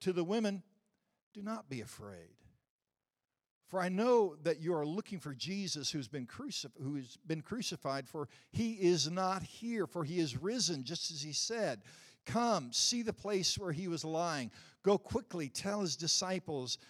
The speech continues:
that he is risen from the dead, and behold, he is going ahead of you and into Galilee. There you will see him. Behold, I've told you."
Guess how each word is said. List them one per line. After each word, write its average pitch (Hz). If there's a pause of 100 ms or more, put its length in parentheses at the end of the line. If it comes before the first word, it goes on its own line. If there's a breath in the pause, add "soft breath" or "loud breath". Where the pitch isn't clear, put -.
(240 loud breath)
that 156
he 165
is 127
risen 202
from 180
the 151
dead, 143
and 160
behold, 143 (540 soft breath)
he 175
is 127
going 147
ahead 135
of 127
you 107 (360 soft breath)
and 143
into 151
Galilee. 123 (140)
There 170 (340 soft breath)
you 131
will 165
see 220
him. 113 (480)
Behold, 120 (800)
I've 107
told 202
you." 92